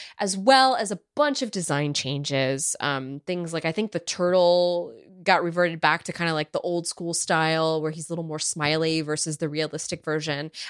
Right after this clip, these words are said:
I like that. I like that stuff like that is taken into consideration.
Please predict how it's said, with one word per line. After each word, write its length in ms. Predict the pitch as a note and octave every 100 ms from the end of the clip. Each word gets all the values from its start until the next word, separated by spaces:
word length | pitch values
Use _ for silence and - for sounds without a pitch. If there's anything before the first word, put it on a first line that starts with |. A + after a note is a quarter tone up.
| - F#4
I 40 | F4+
like 280 | F4+ F#4+ -
that. 300 | G#3 - -
I 80 | C4+
like 180 | C#4 C#4+
that 140 | C#4+
stuff 180 | - A3
like 160 | F#3+ E3+
that 300 | D#3 D#3 C#3+
is 260 | E3 D#3
taken 240 | - E3+ E3
into 120 | D#3
consideration. 800 | - E3 E3 D3 C#3+ - - B2+